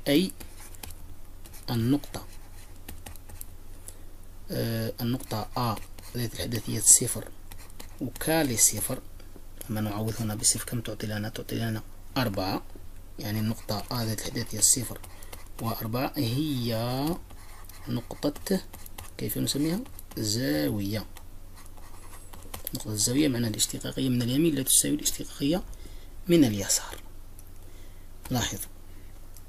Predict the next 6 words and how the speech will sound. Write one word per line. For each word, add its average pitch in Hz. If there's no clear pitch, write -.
وعندنا 156
ملاحظة، -
إذا 170
كان 147
الآل 117
موجب 123